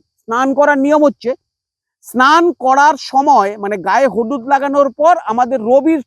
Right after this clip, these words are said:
টাচ অর্থাৎ সূর্যের রোদ আপনার গায়ে লাগাতে হবে। গায়ে লাগানোর পর স্নান করে নেবেন, যে কোনো তিন দিন করবেন, এটা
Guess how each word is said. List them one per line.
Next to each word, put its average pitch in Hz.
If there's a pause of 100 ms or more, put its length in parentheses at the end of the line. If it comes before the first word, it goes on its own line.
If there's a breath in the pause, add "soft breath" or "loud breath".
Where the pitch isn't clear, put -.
টাচ 180
অর্থাৎ 220
সূর্যের 294
রোদ 262
আপনার 262
গায়ে 202
লাগাতে 214
হবে। 294 (480)
গায়ে 262
লাগানোর 269
পর 330
স্নান 269
করে 277
নেবেন, 220
যে 247
কোনো 302 (200)
তিন 294 (120)
দিন 302
করবেন, 277
এটা 196